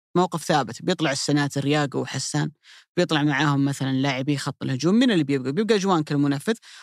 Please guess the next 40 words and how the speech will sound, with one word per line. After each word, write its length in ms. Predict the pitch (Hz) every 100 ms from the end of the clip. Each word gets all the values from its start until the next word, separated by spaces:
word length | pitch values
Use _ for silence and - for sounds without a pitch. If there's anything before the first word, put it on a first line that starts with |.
| -
وفي 140 | 214 247
الغالب 360 | 226 240 240
يبقى 260 | 233 202 190
معاه 240 | 180 185
الظهيرين، 480 | 202 175 175 175 160
ولذلك 320 | 160 175 214
ش-، 160 | - -
بتشوف 440 | 175 151 - 202
متعب 340 | 170 170 151 147
الحربي 500 | 143 160 135 143 170
في 100 | 151
الانفرادتين 680 | 147 147 147 147 - 170 196
هو 160 | 196
كان 220 | - 180
آخر 320 | 139 165 - 127
لاعب، 300 | 104 - - _ _ _ _ _ _ -
لأنه 260 | 196 220
اللاعب 460 | 208 202 208 190 175
الظهير 340 | 156 170 170
عادة 480 | 151 160 151 151 151 -
أقصر 340 | 170 - - 139 -
قامة، 360 | 143 139 139 - _ _ _ _ -
ما 160 | 180 180
هو 120 | 165
بكويس 440 | 160 160 151 143
كثير 300 | - 151 147
في 60 | 139
الكرات 380 | - 147 147 135
العالية، 300 | 131 175 202
فيقولون: 320 | 208 202 202
"أنت 160 | 190
يا 100 | 170
كابتن 320 | 156 175 - 170
وقف 320 | 156 135 180
في 100 | 147
الدائرة 500 | 131 151 147 147 156
مثلًا، 380 | 147 147 165 214 _ _ _ _ _ -
قفل 300 | 147 - 151
لنا 220 | 147 139
العمق، 760 | 131 - - 104 85 - 160